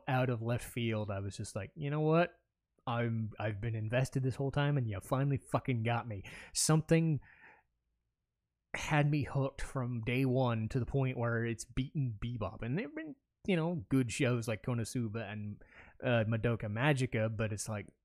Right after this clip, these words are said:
nothing's ever topped Bebop, and yet I think Spy X Family did it. So I'm excited to talk about it once I get back from vacation. Um, next game I will do is Tales of Arise. It's the most recent Tales game,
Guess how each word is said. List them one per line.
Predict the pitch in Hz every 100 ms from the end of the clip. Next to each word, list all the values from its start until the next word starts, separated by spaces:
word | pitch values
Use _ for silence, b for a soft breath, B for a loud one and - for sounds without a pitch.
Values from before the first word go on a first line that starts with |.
| _ -
nothing's | 110 117 123 135 123 143 131
ever | 131 120 120
topped | - 113 113
Bebop, | 113 127 113 101 101
and | 110
yet | 104 101
I |
think | 98 110
Spy | - - 110 101
X | -
Family | - 98 117
did | 139
it. | 113 -
So | 117
I'm | 120
excited | 113 - 165 147 123 - B B
to | -
talk | - 190 -
about | 120 117 110
it | 139
once | 139 113 123 110
I |
get | 117 117
back | 110 104
from | 117 101
vacation. | 101 - 160 127 117 110 B B B B B
Um, | 123 127 113 107 107 101 - _ _ _ _ _ -
next | 170 156 165 - - - _ -
game | 120 139 147 202 196 -
I | 117 117
will | 113
do | 101 113 110 139 151 - -
is | 123 117
Tales | - - 135 135 131 135
of |
Arise. | 120 120 180 113 123 156 - _ _ _ b b b b
It's | -
the | 135
most | 147 143 143
recent | 139 - 147 -
Tales | 143 127 113 107
game, | 110 104 156